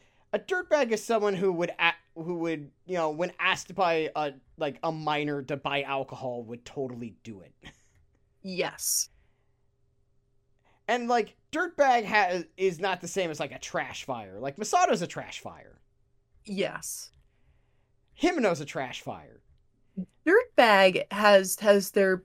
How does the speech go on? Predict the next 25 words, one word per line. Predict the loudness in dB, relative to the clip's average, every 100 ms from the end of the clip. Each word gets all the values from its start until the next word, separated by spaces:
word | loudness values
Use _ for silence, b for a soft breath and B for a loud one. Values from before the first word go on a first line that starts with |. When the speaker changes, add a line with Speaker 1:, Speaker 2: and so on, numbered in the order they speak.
| _
Speaker 2:
shit | -2 2 4
together. | 2 4 4 6 2 0 B B _
A | 0
dirtbag | 4 4 4 6 8 6
is | 2
a |
functional | -4 -2 -2 0 0 0
trash | 2 0 0
fire. | -6 -6 -8 -10 -14 _ -16
Speaker 1:
Yes. | -8 -8 -8 -18 -20 -20 _ _ _ _ _ -2
Uh, | 0 2
one | 4 2
of |
the | 4
ones | 2 -2 -6 -14 -8
I | -2 0
picked, | -2 -6 -8 -8 -10
uh, | -10 -8 -10 -12 -14 -14
was, | -14 -14 -12 -14 -16
uh, | -16 -16 -16 -18 -20 _ _ _ _ _ _ _ _ _ _ _ _ _
members | -6 -4 -2 -4
of | -6
the | -10
cast | -4 -4 -4
from | -8 -10